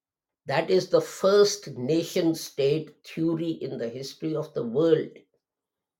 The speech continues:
کہ آپ مدینہ میں رہتے ہیں، جو بھی آپ کا مذہب ہے، آپ یہودی ہیں، عیسائی ہیں، مسلمان ہیں، جو بھی ہیں،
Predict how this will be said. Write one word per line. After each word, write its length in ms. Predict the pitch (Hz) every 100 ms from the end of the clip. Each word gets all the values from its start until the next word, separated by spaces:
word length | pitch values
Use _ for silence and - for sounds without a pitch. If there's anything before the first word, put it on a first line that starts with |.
| _ _ _ _
کہ 60 | 143
آپ 120 | 143
مدینہ 480 | 151 131 143 160 208
میں 120 | 190
رہتے 340 | 165 151 - 151
ہیں، 180 | 139 - _ _ _ _ _ _ _
جو 160 | 147
بھی 180 | 190 220
آپ 220 | 190 175
کا 80 | 185
مذہب 320 | 147 127 127 120 -
ہے، 60 | _ _ _ _ _ _ _ _ _ _
آپ 360 | 117 117 120 - 135 120 117 110 113
یہودی 580 | 113 117 113 160 160 151
ہیں، 140 | 143
عیسائی 520 | 117 110 113 160 143
ہیں، 80 | 135
مسلمان 640 | 120 127 175 - 139 135
ہیں، 120 | 123 120
جو 220 | 131 -
بھی 160 | -
ہیں، 180 | - -